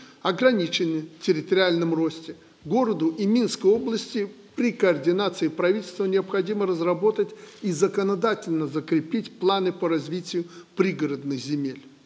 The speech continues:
определить в них функциональное назначение территорий с грамотным зонированием, учетом интенсивности их использования. Увязка планов развития двух административных единиц —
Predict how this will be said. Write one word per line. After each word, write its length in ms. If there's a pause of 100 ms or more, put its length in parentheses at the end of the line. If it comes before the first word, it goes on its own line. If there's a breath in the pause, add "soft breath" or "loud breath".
(560 loud breath)
определить 680
в 60
них 200
функциональное 920 (160 loud breath)
назначение 720
территорий 800 (340 loud breath)
с 120
грамотным 560
зонированием, 840
учетом 560 (160)
интенсивности 1040
их 240 (260 loud breath)
использования. 800 (840 soft breath)
Увязка 500
планов 500
развития 680
двух 500
административных 1040
единиц — 500